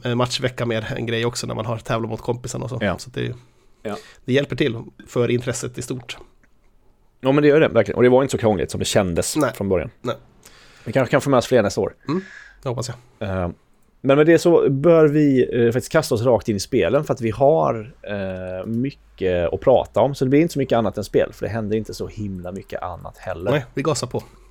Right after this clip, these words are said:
Speaker 2: Ja, fan, vi, vi gasar på. Jag vill ta tillfället i akt. Jag vet att Ludde och,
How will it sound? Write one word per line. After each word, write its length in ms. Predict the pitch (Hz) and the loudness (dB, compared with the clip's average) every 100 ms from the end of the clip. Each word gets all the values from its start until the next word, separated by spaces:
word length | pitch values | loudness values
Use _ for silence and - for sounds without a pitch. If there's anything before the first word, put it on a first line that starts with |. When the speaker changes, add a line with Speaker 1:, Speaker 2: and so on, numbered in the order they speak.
| _ _ _ _ - - - - | _ _ _ _ -20 -20 -18 -6
Speaker 2:
Ja, 160 | 98 | -6
fan, 220 | 104 104 | -4 -4
vi, 180 | 101 135 | -2 -2
vi 140 | - 151 | 2 4
gasar 240 | 165 156 | 2 0
på. 240 | 131 139 - - - - | 2 2 2 -8 -18 0
Jag 440 | 160 170 185 190 196 _ - _ _ - - - | 4 6 4 0 -10 _ -20 _ _ -20 -20 -8
vill 220 | 135 147 | -2 0
ta 160 | - 123 | 2 2
tillfället 420 | 139 113 95 95 | 2 2 -2 0
i 40 | |
akt. 400 | 82 73 - - | -2 -4 -10 -16
Jag 140 | - 117 | -4 0
vet 280 | 170 156 - | 2 2 0
att 160 | 123 | -2
Ludde 360 | 139 143 107 120 | 2 2 4 4
och, 260 | - 175 | 4 2